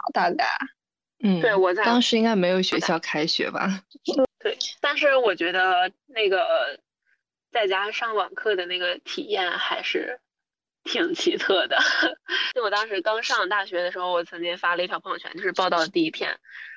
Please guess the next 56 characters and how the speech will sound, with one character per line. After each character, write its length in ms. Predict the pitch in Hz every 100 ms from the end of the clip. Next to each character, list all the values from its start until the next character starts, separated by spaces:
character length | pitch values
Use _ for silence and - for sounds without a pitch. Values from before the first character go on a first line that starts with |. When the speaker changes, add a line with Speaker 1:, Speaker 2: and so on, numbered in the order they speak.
| -
Speaker 1:
嗯。 100 | 254
Speaker 3:
我 80 | 247
说 180 | 220 208
的 140 | 202
是 540 | 202 208 196 180 175 - _
从 220 | - 202
此 160 | 214 220
以 60 |
后 340 | 175 202 180 180
故 220 | - 208
乡 320 | 208 196 208
只 120 | -
剩 220 | - 180 170
冬 240 | 175 185
夏。 180 | 214 190 _ _ _ _ _ _
呃， 100 | -
万 180 | 196 269
万 160 | 233 202
没 100 | 190
有 140 | 190
想 220 | 220 170
到， 200 | 170 175
在 200 | 170 190
仅 200 | 180 170
仅 220 | 180 175 180
三 220 | 190 240
年 200 | 202 156
过 160 | 165
后， 280 | 170 - -
我 80 | 175
就 100 | 170
见 200 | 175 185
到 100 | 175
了 120 | - 370 - 403 - 392 -
故 100 | 381
乡 200 | 165 165
的 80 |
春 200 | 415 180 190
天。 120 | - - - - - _ _ -
Speaker 1:
<laughs> 1600 | - - - 262 277 269 294 285 - - - - 381 - 494 -
巧 160 | 349 320
不 100 | 269
巧？ 320 | 311 202 147 - - -
Speaker 3:
<laughs> 360 | - - - -
对， 240 | - 175
所 160 | 180 196
以 60 | 196
也 140 | 180
是， 420 | 185 185 180 175 - - _
真 160 | - 170
是 100 | 170
万 180 | 165 180
万 140 | 160 170
没 120 | -
想 200 | -
到。 120 | -